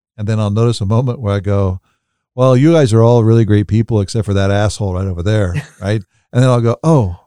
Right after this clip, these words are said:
Speaker 1: yeah, okay, so I need to create that person," right? 'Cause I, I can feel the, my body shifting and all that stuff inside there. And I go, "Okay, got it. I'm gonna create that person."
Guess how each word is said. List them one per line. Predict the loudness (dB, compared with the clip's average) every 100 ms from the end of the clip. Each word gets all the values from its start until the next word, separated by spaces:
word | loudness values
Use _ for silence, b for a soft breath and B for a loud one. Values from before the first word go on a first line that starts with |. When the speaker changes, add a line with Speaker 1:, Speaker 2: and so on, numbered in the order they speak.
| _
Speaker 1:
yeah, | -2 0 0
okay, | -2 -8
so | -10 -6
I | -4
need | -4
to |
create | -2 -2 -2
that | -4 -4
person," | -4 -4 -12 _ _ _ _ _ -8
right? | -6
'Cause | 0 0
I, | 0
I | -2
can | -2
feel | 0 2 2
the, | 2 -2
my | -4
body | -2 -2 0 -2 -4
shifting | -4 -6 -4 -6 -6 -6
and | -8 -12 _ _ _ _
all | -2 0
that | 0
stuff | -2 -6 -6
inside | -8 -6 -4 -2
there. | -2 -4 -8 _ _ _ _
And | -4 -2 -2 -10 _ _ _ _ _ -12
I |
go, | -4 -4
"Okay, | -4 -6 -6
got | -6 -6
it. | -10 -12
I'm |
gonna | -12 -10
create | -8 -8
that | -10
person." | -10 -12 -14